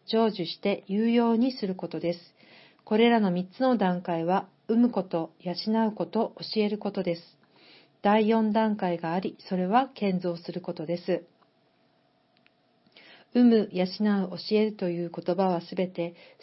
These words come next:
聖書の中に見出すことができます。例えば、パウロは言いました。「私が福音を通してあなた方を生んだからです。」生んだ後、養いがあります。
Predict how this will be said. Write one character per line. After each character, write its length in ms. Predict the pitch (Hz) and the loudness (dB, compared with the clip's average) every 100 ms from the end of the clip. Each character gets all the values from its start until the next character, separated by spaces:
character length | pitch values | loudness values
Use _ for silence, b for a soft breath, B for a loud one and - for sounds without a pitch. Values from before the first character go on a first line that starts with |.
| - | 0
聖 180 | 247 247 | 2 2
書 100 | 226 | 0
の 120 | 190 | 0
中 260 | 185 185 | -2 -2
に 240 | 175 165 - | -6 -8 -6
見 160 | 190 208 | -2 0
出 140 | 214 | 0
す 80 | 214 | -4
こ 120 | - | -6
と 120 | 185 | -4
が 80 | 214 | -2
で 120 | 180 | -2
き 140 | 165 - | -6 -8
ま 140 | 170 | -10
す。 60 | 170 _ _ b b b - 202 | -10 _ _ b b b -8 -2
例 100 | 226 | 2
え 40 | 220 | 2
ば、 140 | 196 | 2
パ 200 | 185 226 | 0 0
ウ 80 | 220 | 2
ロ 120 | 185 | 0
は 140 | 175 - | -2 -4
言 120 | 202 | -2
い 60 | 202 | 0
ま 120 | 202 | 0
し 120 | 190 | -4
た。 160 | - 156 _ b b b b b | -10 -12 _ b b b b b
「私 400 | 190 190 220 226 | -4 0 -2 0
が 220 | 220 233 - _ | 2 2 -2 _
福 260 | - - | -8 -2
音 200 | 226 226 | 2 2
を 120 | 226 | 0
通 260 | 220 262 269 | 0 2 2
し 120 | 254 | 0
て 240 | - 185 - | -2 -2 -4
あ 80 | 175 | -2
な 120 | 185 | 0
た 120 | 190 | 0
方 360 | 190 185 180 175 | -4 -2 -2 -2
を 80 | - | -2
生 100 | 196 | 0
ん 80 | 208 | 2
だ 120 | 196 | 0
か 120 | 190 160 | -2 -6
ら 100 | 151 | -6
で 140 | 175 | -8
す。」 280 | 185 190 - _ _ _ _ _ _ b b b b - | -4 -4 -4 _ _ _ _ _ _ b b b b -4
生 160 | 214 | 2
ん 60 | 226 | 4
だ 140 | 220 | 4
後、 200 | 220 214 | 4 2
養 80 | 175 | -2
い 40 | 175 220 226 220 | -2 0 0 0
が 80 | 180 | -2
あ 40 | |
り 120 | 160 | -6
ま 140 | 156 | -8
す。 60 | 160 | -10